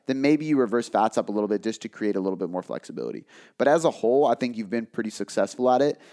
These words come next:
Um, I know one thousand seven hundred fifty calories doesn't seem like much, but for your body weight, it's not terribly high. And you gotta remember that you've lost over fifteen pounds, which means that your total body mass is lower,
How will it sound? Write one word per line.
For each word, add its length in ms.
Um, 220
I 60
know 200
one 280
thousand 320
seven 260
hundred 160
fifty 240
calories 320
doesn't 200
seem 180
like 180
much, 380
but 120
for 100
your 180
body 340
weight, 200
it's 180
not 200
terribly 380
high. 360
And 280
you 60
gotta 180
remember 340
that 120
you've 220
lost 540
over 260
fifteen 520
pounds, 560
which 280
means 440
that 140
your 140
total 340
body 360
mass 360
is 220
lower, 480